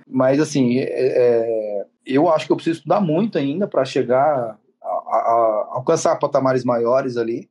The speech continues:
Ao mesmo tempo, acho que eu tenho um feeling muito bom, principalmente com leitura de jogador. Então, por isso que o Poker Live, ele pra mim é muito bom. Eu pego muito até o, é, comportamento humano ali, eu acho que essa parte, eu acho que é meu,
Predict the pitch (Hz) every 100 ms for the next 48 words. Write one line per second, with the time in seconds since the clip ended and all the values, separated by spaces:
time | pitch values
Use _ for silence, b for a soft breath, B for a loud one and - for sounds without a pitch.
0 | - 190 196 175 180 170 175 180 170 196
1 | 170 175 - 170 165 160 160 170 131 131
2 | 170 196 _ _ - 156 - 143 139 143
3 | - 156 156 160 - 143 151 156 147 151
4 | 151 131 117 113 117 127 131 139 - -
5 | - 160 165 170 135 123 147 156 135 117
6 | 120 123 120 127 131 131 127 127 131 127
7 | 117 113 - _ 117 - 131 127 143 147
8 | - 139 156 147 127 117 113 113 117 117
9 | 113 113 113 110 - 127 135 131 131 143
10 | 139 123 127 131 113 127 131 - 131 117
11 | - 123 127 131 127 - 131 127 127 120